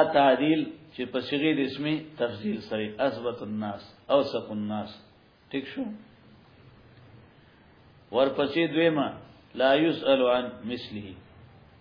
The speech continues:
د دغونده کې سړي په باره کې څوک تپوس کوي؟ ان شاء الله تطبیقاتو کې به بیا نور آسان شي، چې دا ذهن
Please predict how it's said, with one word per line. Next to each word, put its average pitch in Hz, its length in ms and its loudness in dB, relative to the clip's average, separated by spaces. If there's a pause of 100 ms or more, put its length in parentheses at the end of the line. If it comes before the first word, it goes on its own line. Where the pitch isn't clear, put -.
د 107 40 -8 (120)
دغونده 139 320 -2
کې 113 200 -8
سړي 131 200 -4
په 117 60 -6
باره 117 240 0
کې 113 180 -10
څوک 117 200 -8
تپوس 139 420 -8
کوي؟ - 160 -16 (1400)
ان 135 80 -10
شاء 139 140 -2
الله 139 140 2
تطبیقاتو 127 600 -2
کې 113 100 -8
به 117 100 -4
بیا 123 200 2
نور 147 240 2
آسان 110 360 -4
شي، - 140 -14
چې 101 240 -10
دا 123 180 0
ذهن 123 240 -6